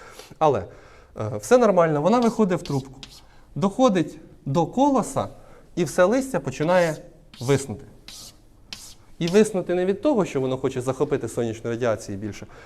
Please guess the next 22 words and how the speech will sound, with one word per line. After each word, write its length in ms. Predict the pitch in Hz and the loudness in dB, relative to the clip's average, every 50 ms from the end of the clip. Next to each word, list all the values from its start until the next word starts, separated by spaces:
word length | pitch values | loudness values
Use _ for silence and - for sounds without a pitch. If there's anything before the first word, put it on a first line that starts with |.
| - - - - | -20 -18 -8 -2
а 120 | - 139 | 0 0
від 120 | 135 156 - | 0 0 0
того, 220 | 247 262 277 247 | 0 2 2 0
що 160 | - - 156 | 0 -2 -2
їй 100 | 170 202 | -2 0
не 120 | 202 180 160 | 0 0 0
вистачає 440 | 156 - - 143 - - 165 160 | 0 -2 -4 -6 -2 0 0 0
вологи. 320 | 151 151 135 117 107 110 - - - - - | 2 0 -2 -2 -4 -6 -8 -14 -16 -20 -20
В 40 | - | -10
чому 260 | - - 175 185 190 | -2 0 0 2 2
тут 180 | 190 202 190 - | 0 -2 -4 -2
проблема? 420 | 196 185 175 185 190 190 196 190 190 - - - - - - - - - - | -2 0 2 2 2 2 2 -2 -8 -12 -20 -20 -20 -20 -20 -20 -18 -6 0
Поки 240 | 180 185 185 - 202 | 0 0 2 2 2
вона 240 | 180 185 190 190 180 | 4 4 4 4 4
була 240 | 165 165 170 175 | 4 4 6 6
маленька, 560 | 170 170 165 175 202 233 240 220 - - 98 - - - - - - | 6 4 4 4 4 4 2 0 -2 -6 -8 -10 -10 -20 -20 -18 -8
величина 440 | - 127 139 147 143 143 175 190 190 | -2 0 2 2 2 2 2 2 2
кореневої 460 | 185 185 170 170 170 175 170 170 165 | 2 4 2 4 4 4 4 4 2
системи 440 | 165 - 170 170 - 220 214 202 180 | 0 -2 -4 0 0 0 2 2 0
забезпечувала 680 | 160 180 185 208 208 - 240 226 220 - 131 123 117 113 | 0 0 0 -2 -2 0 0 0 0 0 -2 -2 -2 -2
потреби 400 | 107 120 - - 127 113 107 107 | -4 -6 -4 -2 -2 -2 0 -2
рослини. 400 | 117 120 - - 135 110 87 80 | -4 -4 -4 -4 -6 -6 -6 -10